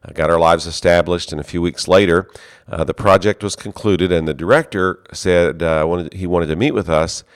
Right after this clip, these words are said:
and give us the results. So we arranged that meeting, and my church planting partner and I, uh, sat down, and he said this first question, "Fellas, uh, how deeply committed are you to doing this?"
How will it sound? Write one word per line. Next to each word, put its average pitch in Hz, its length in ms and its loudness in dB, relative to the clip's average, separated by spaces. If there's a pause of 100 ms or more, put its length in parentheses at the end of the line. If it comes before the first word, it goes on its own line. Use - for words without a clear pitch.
and 87 160 -10
give 85 140 -4
us 87 120 -6
the 78 120 -8
results. 73 460 0
So 78 300 2 (260)
we 82 120 -6
arranged 95 320 0
that 107 160 2
meeting, 82 320 -4
and 87 80 -4
my 78 100 -2
church - 300 -8
planting 90 380 -2
partner 80 400 0
and 73 100 -4
I, 71 260 -2 (360)
uh, 78 160 -8
sat - 320 2
down, 87 380 0 (200)
and 78 180 -8
he 85 160 -8
said 76 480 -2
this 73 200 -10
first 73 260 -8
question, 69 460 -6 (600)
"Fellas, 123 560 2 (120)
uh, 73 340 -2 (680)
how 104 140 -2
deeply 120 360 0
committed 98 400 -2
are 87 140 4
you 82 180 -4
to 71 60 -8
doing 73 280 -8
this?" - 400 -16